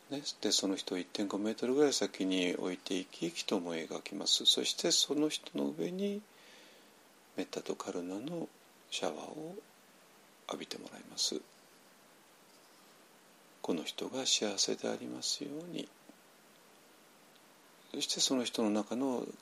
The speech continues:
悲しみや苦しみや痛みを、に焦点を当てて、皆さんそれを感じることができる。そしてカルナの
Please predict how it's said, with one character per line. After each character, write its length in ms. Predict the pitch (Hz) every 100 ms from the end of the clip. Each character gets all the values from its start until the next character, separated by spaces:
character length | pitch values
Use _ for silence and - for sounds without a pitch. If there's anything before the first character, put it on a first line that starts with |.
| -
悲 160 | 92
し 200 | - -
み 160 | 98 143
や 80 | 160 - - - - -
苦 160 | - -
し 180 | - -
み 140 | - -
や 60 | 139 -
痛 220 | - -
み 60 | -
を、 40 | 156
に 60 | 160 160 - - - - - -
焦 260 | - - -
点 220 | - 76
を 80 | - -
当 60 | -
て 280 | - -
て、 60 | 185 - - - - - - - - - -
皆 100 | -
さ 160 | -
ん 60 | 80
そ 140 | -
れ 80 | -
を 40 |
感 260 | - - 87
じ 120 | -
る 80 | -
こ 100 | -
と 120 | -
が 60 | -
で 140 | - -
き 100 | -
る。 60 | - - - - - - - - - - - - - - - -
そ 220 | - -
し 260 | 87 - -
て 100 | - - - - - -
カ 100 | -
ル 80 |
ナ 80 |
の 60 | 76